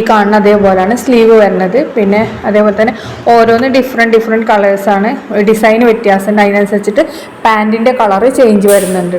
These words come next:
ട്ടോ. ഈ യോക്ക് പോർഷനിലും ഇവിടത്തൊക്കെ വർക്ക് മാറുന്നതിനനുസരിച്ചിട്ട് പാൻറ്റിൻ്റെ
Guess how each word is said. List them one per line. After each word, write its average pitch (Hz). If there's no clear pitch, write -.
ട്ടോ. 185
ഈ 226
യോക്ക് 214
പോർഷനിലും 220
ഇവിടത്തൊക്കെ 220
വർക്ക് 220
മാറുന്നതിനനുസരിച്ചിട്ട് 220
പാൻറ്റിൻ്റെ 190